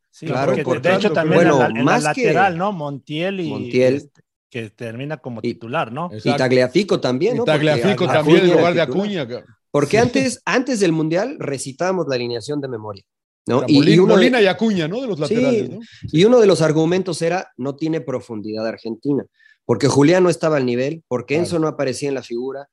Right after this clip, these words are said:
Speaker 3: Entonces yo, yo decía, "Si no está Paredes, si no está Lo Celso y si no está De Paul, va a sufrir este equipo". Y ese escenario se le presenta antes del Mundial Scaloni. Entonces juega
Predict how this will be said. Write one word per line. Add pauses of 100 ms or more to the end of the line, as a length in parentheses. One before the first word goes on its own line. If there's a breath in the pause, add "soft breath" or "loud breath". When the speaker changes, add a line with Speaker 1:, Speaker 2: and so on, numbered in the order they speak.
(260)
Speaker 3:
Entonces
yo,
yo
decía, (180)
"Si
no
está
Paredes,
si
no
está
Lo
Celso
y
si
no
está
De
Paul, (120)
va
a
sufrir
este
equipo". (300 soft breath)
Y
ese
escenario
se
le
presenta
antes
del
Mundial
Scaloni.
Entonces
juega